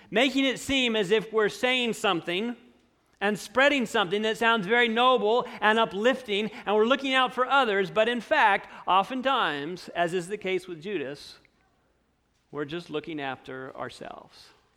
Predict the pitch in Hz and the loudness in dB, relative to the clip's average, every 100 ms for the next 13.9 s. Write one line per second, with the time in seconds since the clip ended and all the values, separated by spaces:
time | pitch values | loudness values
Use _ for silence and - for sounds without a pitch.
0 | _ _ - - 214 277 320 - 285 277 | _ _ -20 -4 4 6 6 6 6 6
1 | 262 175 247 220 - 196 - 170 143 127 | 4 2 2 2 -2 -8 -6 -8 -6 -10
2 | 98 - - _ _ _ _ _ _ _ | -14 -20 -20 _ _ _ _ _ _ _
3 | _ - - 277 330 320 294 285 269 302 | _ -10 4 8 8 6 4 4 2 2
4 | 285 285 269 262 247 247 247 190 - - | 4 4 4 0 0 0 0 0 -2 -12
5 | - _ _ _ _ - 294 330 339 294 | -20 _ _ _ _ 2 6 6 6 4
6 | 311 285 294 277 285 190 294 294 226 - | 4 4 2 2 0 -2 -2 -2 -4 -10
7 | - _ _ _ _ _ _ _ _ _ | -18 _ _ _ _ _ _ _ _ _
8 | _ - - 302 320 294 262 240 - 330 | _ -16 2 6 6 6 4 4 0 0
9 | 330 277 254 - 269 254 190 226 - 226 | 2 2 0 2 4 4 2 -2 -2 -2
10 | 240 208 202 233 226 208 202 220 233 220 | 0 0 -2 -2 0 0 0 0 0 -2
11 | 202 196 196 190 190 165 185 185 165 180 | -4 -2 -4 -4 -8 -4 -2 -2 -2 -2
12 | 165 160 160 - - _ _ _ _ _ | -2 -6 -12 -20 -20 _ _ _ _ _
13 | _ _ - - 175 165 - - | _ _ -18 -6 -4 -4 -8 -16